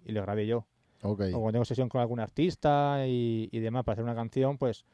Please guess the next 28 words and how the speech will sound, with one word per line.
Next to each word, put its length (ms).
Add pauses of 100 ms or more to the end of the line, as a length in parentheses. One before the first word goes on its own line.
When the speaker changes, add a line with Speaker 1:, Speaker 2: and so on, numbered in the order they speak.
(260)
Speaker 1:
voy 140
a 20
ese 120
estudio 420
y 40
tengo 140
una 80
sesión 220
allí. 200 (680)
Speaker 2:
Y 100
a 140
ti, 360
usualmente, 920
tú 140
trabajas 360
así, 160
work 220
for 200
hire, 360
como 220
que 80
el 40
estudio, 380
"Mira, 320
viene 240
un 100
artista 320
para 100